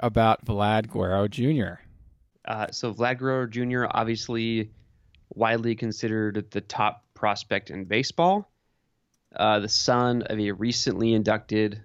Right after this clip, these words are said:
Speaker 2: Hall of Famer, that Vlad Guerrero Senior.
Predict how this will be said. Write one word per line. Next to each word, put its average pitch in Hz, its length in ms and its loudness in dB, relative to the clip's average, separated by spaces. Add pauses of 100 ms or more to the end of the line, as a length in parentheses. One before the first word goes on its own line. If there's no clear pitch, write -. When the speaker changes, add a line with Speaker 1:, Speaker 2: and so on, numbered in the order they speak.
Speaker 2:
Hall 113 160 2
of 107 100 -2
Famer, 139 360 -2 (500)
that 107 320 -4
Vlad 113 380 -2
Guerrero 110 640 2 (520)
Senior. 120 600 0